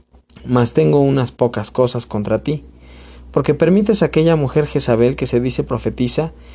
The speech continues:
enseñar y engañar a mis siervos a fornicar y a cometer cosas ofrecidas a los ídolos.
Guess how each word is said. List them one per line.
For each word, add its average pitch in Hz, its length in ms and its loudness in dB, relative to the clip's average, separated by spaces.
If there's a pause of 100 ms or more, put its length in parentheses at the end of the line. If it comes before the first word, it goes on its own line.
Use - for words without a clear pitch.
(240)
enseñar 139 520 2
y 175 60 4
engañar 147 460 2
a 147 60 2
mis 131 180 -2
siervos 143 500 0 (300)
a 123 100 -4
fornicar 127 520 2
y 156 40 4
a 131 80 0
cometer 123 400 0
cosas 123 300 -2
ofrecidas 117 600 -2
a 120 60 -6
los - 200 -10
ídolos. - 520 -12